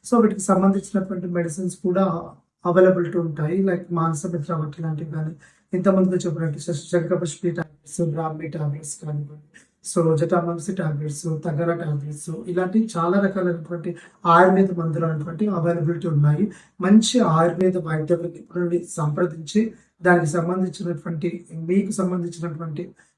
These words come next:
ఒక person to person, దే-, patient to patient కండిషన్స్ అన్నీ కూడా డిఫరెంట్‌గా ఉంటాయి.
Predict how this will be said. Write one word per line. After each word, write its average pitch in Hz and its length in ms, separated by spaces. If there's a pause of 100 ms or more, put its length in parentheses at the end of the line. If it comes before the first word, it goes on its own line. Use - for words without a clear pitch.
(160)
ఒక 165 160
person 220 320
to 196 80
person, 165 360 (140)
దే-, 160 300 (100)
patient 180 300
to 202 120
patient 165 520
కండిషన్స్ 170 540
అన్నీ 165 180
కూడా 196 200
డిఫరెంట్‌గా 214 520
ఉంటాయి. 147 320